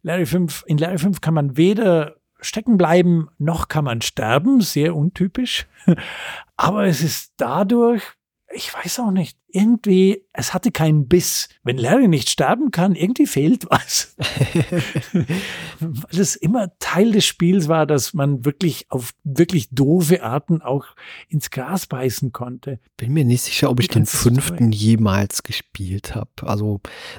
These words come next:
Speaker 2: so anhand der Screenshots würde ich eher sagen, nein. Aber,
Speaker 1: Mhm. Mhm.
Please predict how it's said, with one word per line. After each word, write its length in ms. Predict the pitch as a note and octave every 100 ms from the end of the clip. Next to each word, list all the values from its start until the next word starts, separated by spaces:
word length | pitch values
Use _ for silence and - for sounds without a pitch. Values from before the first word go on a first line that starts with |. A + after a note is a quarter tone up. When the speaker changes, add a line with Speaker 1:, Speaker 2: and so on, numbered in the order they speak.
| -
Speaker 2:
so 80 | A2
anhand 320 | A#2+ C#3 C#3+
der 80 | B2+
Screenshots 560 | - C#3 F3+ E3 -
würde 160 | D3 D3
ich 160 | D#3+
eher 160 | A#2 B2
sagen, 420 | A#2 A2+ A#2 A2+
nein. 580 | G#2 F2+ G2 G2+ G2 A2+ -
Aber, 580 | - G#2 G2+ G#2 G#2+ -
Speaker 1:
Mhm. 380 | C#3 B2+ B2 A#2+ -
Mhm. 240 | A2+ A2